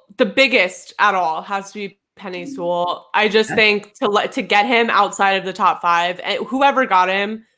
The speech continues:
Speaker 1: it was gonna be a steal because he's a generational player. Every single team in this league could have used him at, yeah, at any point, right? Like, if you are that number one spot in any other year besides this year, you probably take him. So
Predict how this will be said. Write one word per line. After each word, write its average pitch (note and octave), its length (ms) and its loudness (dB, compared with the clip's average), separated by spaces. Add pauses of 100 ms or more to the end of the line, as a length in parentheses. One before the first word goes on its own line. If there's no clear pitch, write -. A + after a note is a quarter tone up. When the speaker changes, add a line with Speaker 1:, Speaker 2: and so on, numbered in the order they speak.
(160)
Speaker 1:
it A3 100 0
was G#3 160 0
gonna G3 160 0
be F3 120 -4
a E3+ 40 -2
steal - 380 -8
because G#3+ 260 -6
he's F#3+ 180 -10
a F3 40 -18
generational G#3+ 680 0
player. F3 420 0 (260)
Every B3 320 2
single A#3 340 0
team G#3 400 -4
in F#3 100 -8
this G3 240 -8
league F3+ 260 -4
could G#3 120 -10
have E3 140 -10
used D#3 260 -14
him A#3+ 380 2 (340)
at, G#3 200 2 (640)
yeah, G3+ 220 -4 (100)
at G#3+ 100 2
any G3+ 220 2
point, - 360 -14
right? G#3 260 0
Like, G3+ 280 0
if G#3+ 180 -2
you B3+ 200 0
are C4+ 200 6
that A3 180 2
number G3+ 240 0
one G3 220 -2
spot F3 380 2
in G3 120 -6
any G3+ 220 0
other G3+ 200 -2
year F3 420 -4
besides F3+ 500 -6
this F3 200 -10
year, F#3 460 -2
you G3 100 -8
probably F3 460 -2
take - 240 -14
him. - 300 -14
So G3 360 2